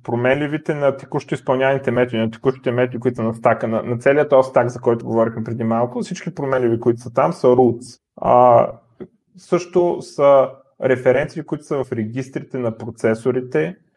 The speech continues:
А, друго, друго, какво е root? В момента не мога да се сетя за друг тип. Параметрите на методите са roots.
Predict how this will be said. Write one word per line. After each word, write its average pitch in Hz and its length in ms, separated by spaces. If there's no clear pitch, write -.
А, 131 440
друго, 131 400
друго, 127 220
какво 131 260
е 123 60
root? 123 300
В - 40
момента 127 360
не 117 80
мога 120 140
да - 20
се 123 80
сетя 113 260
за 113 120
друг - 200
тип. 117 160
Параметрите 127 560
на 117 80
методите 113 460
са 107 60
roots. 113 520